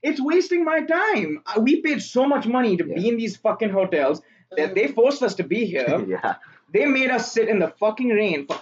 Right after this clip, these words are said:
Speaker 1: hours and hours, which, like, of course, it's not their fault, and I understand they can't control the weather, but it's just a shitty experience when you come out here and you play shit teams for a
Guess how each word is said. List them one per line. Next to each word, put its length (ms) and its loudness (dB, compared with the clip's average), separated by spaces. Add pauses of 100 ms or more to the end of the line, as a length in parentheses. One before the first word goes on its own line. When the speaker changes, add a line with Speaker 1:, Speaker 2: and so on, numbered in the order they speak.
Speaker 1:
hours 460 2
and 140 -2
hours, 520 0 (200)
which, 180 -4
like, 160 -2
of 140 0
course, 200 0
it's 140 -4
not 220 -2
their 120 0
fault, 300 0
and 100 -4
I 80 0
understand 400 -2
they 60 0
can't 200 -6
control 280 -10
the 80 -6
weather, 340 0 (360)
but 260 0 (160)
it's 180 2
just 180 -2
a 40 -4
shitty 340 -2
experience 600 -2
when 120 -2
you 100 -2
come 160 -2
out 120 -2
here 160 2
and 80 2
you 80 2
play 200 -4
shit 400 -2
teams 280 -2
for 140 0
a 80 -2